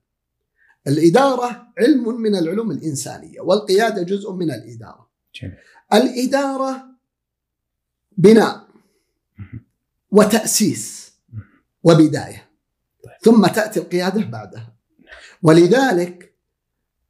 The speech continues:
Speaker 1: لا ينصح بأن نبدأ بممارسة القيادة ما لم يكن لدينا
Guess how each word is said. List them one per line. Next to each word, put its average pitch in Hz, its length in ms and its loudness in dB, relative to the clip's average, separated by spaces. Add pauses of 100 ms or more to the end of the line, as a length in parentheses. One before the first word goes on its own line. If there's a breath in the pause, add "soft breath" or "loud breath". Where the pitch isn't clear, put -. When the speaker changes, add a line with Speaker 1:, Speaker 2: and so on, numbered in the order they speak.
(180)
Speaker 1:
لا 190 280 4
ينصح 262 600 0
بأن 185 320 0
نبدأ 185 440 -4
بممارسة 175 720 -6
القيادة 220 500 -2
ما 240 220 -4
لم 208 160 -8
يكن 202 200 -4
لدينا 214 720 -4